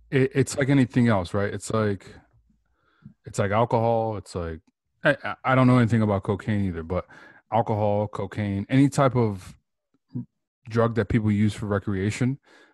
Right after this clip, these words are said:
I think it's, it's, it's like anything else. It's like, if you use it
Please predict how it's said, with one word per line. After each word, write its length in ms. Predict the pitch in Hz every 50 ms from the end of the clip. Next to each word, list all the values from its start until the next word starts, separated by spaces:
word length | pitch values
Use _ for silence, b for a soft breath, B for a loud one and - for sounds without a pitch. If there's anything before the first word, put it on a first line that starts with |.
| b b _ _
I 120 | - 113 117
think 280 | - - 156 147 -
it's, 340 | 135 120 - - - - - _
it's, 260 | - 120 104 - - - _
it's 160 | 120 110 - -
like 160 | 113 101 90
anything 320 | 104 98 92 - 90 90
else. 260 | 107 107 87 82 -
It's 120 | 101 92 -
like, 180 | 95 87 90 -
if 120 | 104 95
you 160 | 95 98 117
use 400 | 139 139 120 117 123 131 127 120
it 300 | 131 139 147 151 151 -